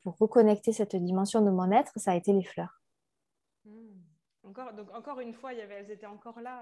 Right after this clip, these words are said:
Speaker 2: euh,
Speaker 1: Tout à
Speaker 2: voilà,
Speaker 1: fait.
Speaker 2: sur ce, sur, à, à, encore sur ce passage.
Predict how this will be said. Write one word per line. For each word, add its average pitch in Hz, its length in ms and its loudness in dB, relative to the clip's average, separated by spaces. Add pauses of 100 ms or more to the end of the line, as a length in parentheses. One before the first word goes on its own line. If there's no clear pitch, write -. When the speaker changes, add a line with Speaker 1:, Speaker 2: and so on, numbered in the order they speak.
Speaker 2:
euh, 185 300 -20 (680)
Speaker 1:
Tout - 120 2
à 240 160 6
Speaker 2:
voilà, - 20 -2
Speaker 1:
fait. 233 220 2
Speaker 2:
sur 214 160 -20
ce, 208 340 -20
sur, 208 200 -20 (540)
à, - 60 -18
à, - 260 -20
encore 240 240 -12
sur 254 140 -18
ce 240 120 -16
passage. 226 540 -18